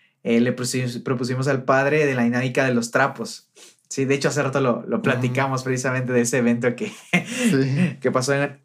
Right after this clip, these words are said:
Speaker 1: Aguatepec. Este,
Speaker 2: <laughs>
Speaker 1: pero bueno, este, esa dinámica de los trapos, pues, en el año de la misericordia, durante todo, durante toda la Semana Santa, en el Via Crucis, durante las, las, las misas, las celebraciones,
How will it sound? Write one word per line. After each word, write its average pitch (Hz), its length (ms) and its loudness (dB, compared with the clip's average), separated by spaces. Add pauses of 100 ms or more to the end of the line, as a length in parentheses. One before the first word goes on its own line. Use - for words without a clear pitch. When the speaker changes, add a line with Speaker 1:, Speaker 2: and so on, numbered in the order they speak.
(160)
Speaker 1:
Aguatepec. 127 840 2 (160)
Este, 135 920 2 (480)
Speaker 2:
<laughs> - 460 -18
Speaker 1:
pero 151 180 6
bueno, 143 480 0
este, 135 400 0
esa 139 140 2
dinámica 147 420 2
de 156 60 4
los 151 240 0
trapos, 151 500 2
pues, 131 160 -4
en 135 100 -2
el 139 120 0
año 135 100 -2
de 139 60 0
la 135 100 0
misericordia, 135 540 0
durante 143 340 2
todo, 202 500 2 (280)
durante 143 320 0
toda 190 260 2
la 196 100 4
Semana 147 380 0
Santa, 165 400 0
en 160 80 0
el 135 80 -2
Via 120 180 0
Crucis, 139 540 -2 (380)
durante 127 360 0
las, 117 420 2
las, 120 380 -2
las 117 260 0
misas, 139 340 -2
las 127 160 -2
celebraciones, 123 920 -2